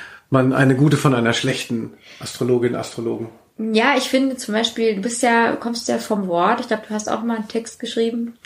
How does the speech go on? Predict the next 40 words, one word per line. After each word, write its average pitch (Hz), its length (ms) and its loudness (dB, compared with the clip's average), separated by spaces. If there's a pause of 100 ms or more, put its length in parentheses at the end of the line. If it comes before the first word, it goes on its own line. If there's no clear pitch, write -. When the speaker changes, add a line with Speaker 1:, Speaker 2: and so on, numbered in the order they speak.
(100)
Speaker 2:
hier 233 120 -4
und 226 120 -4
da. 226 160 -2 (460)
Ähm, 208 320 2 (540)
<laughs> - 540 -14
es 202 120 2
sind 226 140 -2
zum 208 100 -6
Beispiel 220 240 2
einfach 190 200 0
auch 190 120 0
Leute, 196 260 2
die 202 140 -6
sehr 190 500 2 (200)
schön 202 320 -6
schreiben 196 440 -2
können, 185 420 -4
ja. 170 260 -6
Und - 220 -4
so 190 80 2
Speaker 1:
Aha. 196 120 6
Speaker 2:
ein, 190 360 0
ein 185 140 0
Horoskop, 196 540 2 (320)
denke 214 180 4
ich, - 240 -4
das 196 160 -2
ist - 120 -8
dann - 140 2
auch 202 160 2
so 202 160 -2
eine 196 180 -2
Art 190 240 -2
Fingerspitzengefühl. 226 1200 -2 (420)
Es 190 160 -4
geht 208 140 2
jetzt 196 100 -6
nicht 220 180 -2
darum, 196 360 0
irgendwelche 190 960 2